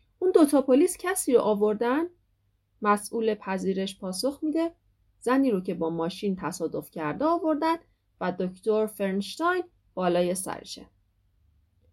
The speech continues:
مثل اینکه اون یکی از دکترهای تیمشه.»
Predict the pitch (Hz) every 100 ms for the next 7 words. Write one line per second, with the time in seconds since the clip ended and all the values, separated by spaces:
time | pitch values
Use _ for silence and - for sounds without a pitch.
0 | _ _ - 247 262 - 247 240 240 247
1 | 240 240 240 - - 180 175 180 185 -
2 | 214 214 349 349 339 - 170 - - -